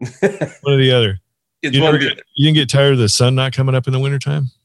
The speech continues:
Speaker 1: I, I didn't. Um, it, what finally ended up getting me out of Alaska,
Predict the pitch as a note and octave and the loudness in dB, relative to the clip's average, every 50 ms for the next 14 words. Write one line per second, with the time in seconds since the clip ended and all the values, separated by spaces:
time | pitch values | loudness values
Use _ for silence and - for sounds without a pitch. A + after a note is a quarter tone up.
0 | _ _ _ _ _ _ _ _ _ _ - G#2+ G2+ G#2+ A2 - - G#2+ G#2+ A2+ | _ _ _ _ _ _ _ _ _ _ -14 -8 -4 -4 -4 -4 -2 -2 0 0
1 | A2+ A2+ A2+ A2+ G#2+ A2 G#2+ A2 - - _ - - C#3 C#3 C#3 C#3 C#3+ C#3 C#3 | 0 0 0 -2 0 -2 -4 -4 -6 -12 _ -4 -2 0 2 2 2 0 0 -2
2 | C3+ C3+ C3 - - D3 D3+ E3+ F3 F3 - _ - - G#3 C#4+ C#4+ C#4+ C#4 C4 | -2 -6 -8 -6 -6 -4 -2 -2 -4 -6 -10 _ -4 0 4 4 4 4 2 -2
3 | B3+ B3+ B3 A#3+ A3 - F3+ F3+ F3+ F3+ E3+ D#3+ D3 A#2+ A#2+ A#2+ C#3 C3+ C#3+ B2 | -4 -4 -4 -6 -4 0 0 2 2 2 0 -2 -2 -4 -4 -4 -4 -4 -4 -6
4 | A#2+ A#2 A#2+ B2+ C3 C3+ C#3+ C3+ - A#2+ B2+ B2+ A#2+ A2+ A#2 A2 A2+ A2 C3 C#3+ | -6 -6 -6 -4 -4 -4 -6 -6 -6 -4 -4 -4 -4 -6 -6 -4 -2 -2 -2 -2
5 | - - - C#3 C3 B2+ B2+ B2+ | -4 -4 -2 -2 0 0 -2 -6